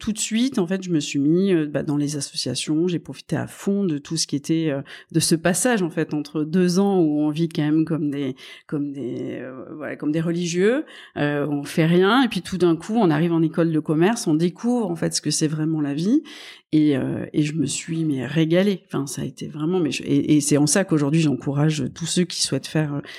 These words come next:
ce cursus-là. Vous faites des efforts, vous vous sacrifiez pendant deux ans,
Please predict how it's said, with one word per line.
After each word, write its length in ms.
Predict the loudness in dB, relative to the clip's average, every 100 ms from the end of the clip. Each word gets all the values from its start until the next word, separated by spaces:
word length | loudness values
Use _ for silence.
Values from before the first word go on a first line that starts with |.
| -8
ce 140 | -2
cursus-là. 720 | 0 0 -2 -2 2 2 2 0
Vous 80 | 0
faites 200 | 0 2
des 260 | 0 0
efforts, 340 | -2 0 2 2
vous 120 | -2
vous 60 |
sacrifiez 520 | 0 0 2 0 2 2
pendant 260 | 4 4
deux 240 | 4 4
ans, 140 | 4